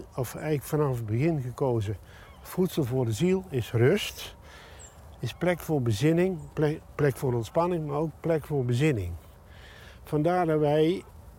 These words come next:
en dan komen we hier nu, een, eh, labyrint hebben laten ontwerpen. Dus een, ik weet niet of je weet wat een labyrint is,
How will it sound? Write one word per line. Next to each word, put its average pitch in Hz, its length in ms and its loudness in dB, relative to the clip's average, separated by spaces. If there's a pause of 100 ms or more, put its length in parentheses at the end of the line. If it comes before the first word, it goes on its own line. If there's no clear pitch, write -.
en 139 100 -4
dan 131 100 2
komen 156 240 0
we 147 80 4
hier 139 160 4
nu, 143 240 0 (220)
een, 143 260 0
eh, 127 340 2
labyrint 135 580 2
hebben 113 320 -2 (480)
laten 135 420 0
ontwerpen. 127 680 0 (280)
Dus 107 100 -6
een, 113 200 -2 (960)
ik - 60 -20
weet 120 120 0
niet 113 120 0
of 101 120 -6
je 107 120 -2
weet 135 240 4
wat 123 180 -2
een 110 80 0
labyrint 113 540 0
is, 175 360 -4